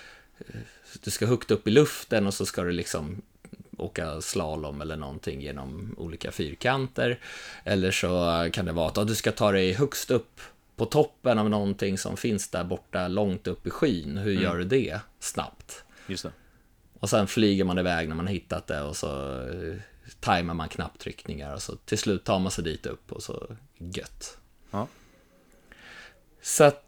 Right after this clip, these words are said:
Speaker 1: jag har inte haft så här kul med ett Sonic-spel sen Sonic Adventures.
Speaker 2: Nej.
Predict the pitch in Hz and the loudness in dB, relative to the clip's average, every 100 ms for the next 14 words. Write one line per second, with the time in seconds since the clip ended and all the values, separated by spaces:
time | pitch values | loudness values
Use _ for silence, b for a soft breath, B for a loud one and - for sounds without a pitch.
0 | 85 123 165 254 143 120 - 101 92 123 | 4 8 10 10 8 6 4 0 2 4
1 | 101 101 95 123 92 92 - - 98 90 | 6 4 4 2 4 2 -2 0 0 2
2 | - 92 95 98 92 92 104 120 190 104 | 0 0 0 0 0 0 0 2 2 2
3 | - - - - - - - 110 - | -2 -4 -6 -6 -8 -12 -4 -4 -4